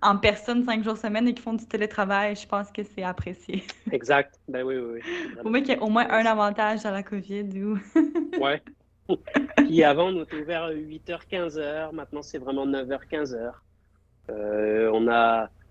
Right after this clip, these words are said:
Speaker 2: on a allégé quelques affaires. On a quand même enlevé un plat ou deux. On a réduit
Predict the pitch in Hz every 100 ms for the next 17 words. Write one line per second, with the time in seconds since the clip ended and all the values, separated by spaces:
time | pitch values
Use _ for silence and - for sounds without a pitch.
0 | _ _ _ - 123 131 131 139 135 135
1 | 131 147 139 147 123 120 127 127 123 131
2 | 139 147 131 131 139 135 143 135 131 131
3 | 123 123 127 131 120 117 113 117 - -
4 | _ _ _ _ - 127 123 131 127 143
5 | 143